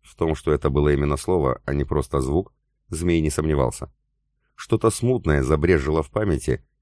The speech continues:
а когда через долю секунды услужливая память высветила, словно серию слайдов «Дворик перед домом хранителя», черные плащи и окровавленное тело у дымящейся воронки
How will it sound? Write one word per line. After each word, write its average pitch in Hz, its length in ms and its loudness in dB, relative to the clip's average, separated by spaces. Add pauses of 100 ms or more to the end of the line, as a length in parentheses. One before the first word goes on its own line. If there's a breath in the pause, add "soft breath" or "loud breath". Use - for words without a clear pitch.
(100)
а 65 140 -4
когда 76 260 0
через 76 260 -2
долю 76 220 2
секунды 76 580 0
услужливая 71 600 0
память 76 340 0
высветила, 71 560 -2
словно 71 400 -2
серию 71 320 0
слайдов 69 560 0
«Дворик 71 420 0
перед 71 280 -2
домом 67 260 0
хранителя», 76 640 -2 (480)
черные 104 400 2
плащи 92 420 -2
и 92 40 2
окровавленное 76 720 0
тело 87 240 0
у 73 80 0
дымящейся 71 540 -2
воронки 71 540 -2